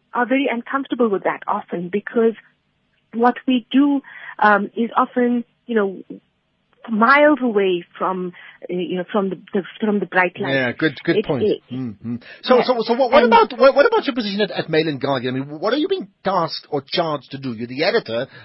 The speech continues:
Speaker 2: but I mean, clearly there, there's a vision, right? They, the, the previous editor, Varashni, was there for a very short while, one year, I think, just about. Uh, you've had Fidel Hafferty, you, you've had a whole, Nick Dawes has been there. Wh-, what are you charged to do right now with that newspaper?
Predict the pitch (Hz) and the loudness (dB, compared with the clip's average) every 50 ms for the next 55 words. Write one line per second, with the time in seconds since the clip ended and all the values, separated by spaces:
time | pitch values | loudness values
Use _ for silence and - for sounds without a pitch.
0 | _ - - 147 143 131 - - 202 214 202 190 156 147 147 151 - 139 127 107 | _ -6 -4 -4 -4 -6 -8 -2 0 0 0 2 2 2 2 2 2 -2 -4 -4
1 | 127 113 98 98 143 151 123 - - 104 95 95 101 104 104 107 - - - - | -6 -8 -6 -2 -2 -2 -2 -4 -8 -12 -12 -10 -10 -10 -12 -12 -16 -18 -20 -20
2 | _ _ _ - - 135 143 143 147 147 143 143 139 139 139 135 127 131 143 135 | _ _ _ -18 -4 0 2 2 4 2 2 2 0 0 0 -2 -2 -4 -6 -8
3 | 127 139 - 196 226 214 240 202 - 185 151 143 143 135 - 165 135 131 139 147 | -8 -8 -6 -6 -4 -2 -4 -2 0 0 0 0 0 -2 -4 -4 -2 0 0 0
4 | 151 139 - 156 147 139 127 135 143 139 131 - 135 131 131 135 202 240 214 - | 0 0 -4 -6 -6 -6 -2 0 0 0 0 -2 -4 -6 -6 -6 -6 -8 -8 -8
5 | - - 226 220 202 - 117 120 123 117 139 139 131 127 131 147 139 123 117 120 | -6 0 0 0 0 0 -2 -4 -2 0 0 -2 -2 -2 -2 -2 -2 -2 -4 -6
6 | 120 110 95 123 123 - 127 123 120 123 135 151 - - - - - - _ - | -10 -12 -10 -12 -12 -12 -8 -4 -4 -4 -4 -4 -10 -16 -20 -20 -20 -18 _ -8
7 | 113 117 113 110 110 104 104 117 110 117 113 107 - - - 117 113 110 113 131 | -6 -6 -4 -6 -6 -8 -8 -10 -10 -10 -10 -12 -14 -12 -12 -10 -8 -8 -8 -8
8 | 151 160 - 165 143 151 147 147 147 - 170 170 190 175 156 - - 214 185 151 | -10 -8 -8 -10 -10 -8 -8 -10 -8 -10 -10 -10 -10 -10 -10 -8 -6 -6 -6 -4
9 | 139 143 127 104 95 139 147 170 190 170 170 151 135 151 156 156 147 147 147 151 | -6 -8 -10 -8 -4 -2 -2 0 0 -4 -6 -8 -8 -8 -8 -6 -4 -2 -2 -2
10 | 143 - - - _ _ 156 160 165 214 247 453 427 403 359 262 262 247 196 - | -2 -6 -12 -20 _ _ -12 -4 -2 0 0 0 -2 -2 -4 -6 -6 -6 -6 -6
11 | - - 196 185 175 165 147 - - - 147 127 113 131 139 139 139 143 - - | -4 -2 -2 -2 -2 -2 -4 -10 -10 -12 -12 -10 -6 -4 -2 -2 -2 -4 -6 -10
12 | _ - 127 127 117 - - 113 107 104 104 107 - 175 113 156 151 147 139 123 | _ -12 -10 -10 -10 -12 -14 -12 -12 -12 -14 -16 -18 -8 -6 -4 -2 -2 -4 -4
13 | - 117 110 107 - - 78 80 - - | -6 -10 -12 -14 -14 -16 -18 -20 -20 -20